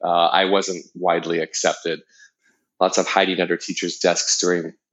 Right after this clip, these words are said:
lunch and not going out in the quad 'cause I was always getting smacked around and thrown into lockers and pushed downstairs and made fun of. It was pretty, it was pretty brutal.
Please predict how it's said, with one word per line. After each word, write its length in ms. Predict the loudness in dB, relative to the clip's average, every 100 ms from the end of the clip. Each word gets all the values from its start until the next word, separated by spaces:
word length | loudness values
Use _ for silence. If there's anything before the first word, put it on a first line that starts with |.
| -6
lunch 540 | 0 0 2 2 0 -2
and 360 | -2 0 -2 -6
not 300 | 0 0 0
going 180 | -2 0
out 80 | -2
in 80 |
the 60 | -4
quad 380 | 0 2 2 0
'cause 100 | -2
I 80 | -2
was 140 | -2
always 360 | 0 2 2 0
getting 220 | -2 0
smacked 480 | 0 2 2 2 2
around 260 | 2 4 2
and 120 | 0
thrown 240 | 2 2
into 180 | 0 2
lockers 460 | 2 2 0 -2 -4
and 180 | -4 -8
pushed 240 | -4 0
downstairs 600 | 0 0 0 2 2 0
and 140 | -4 -8 _ -20 -20 -20 _
made 220 | 2 2 2
fun 200 | 0 2
of. 120 | 2
It 100 | 2
was 140 | 0
pretty, 360 | -2 0 0 2
it 60 | 2
was 140 | 2
pretty 220 | 2 0
brutal. 420 | 2 0 0 -2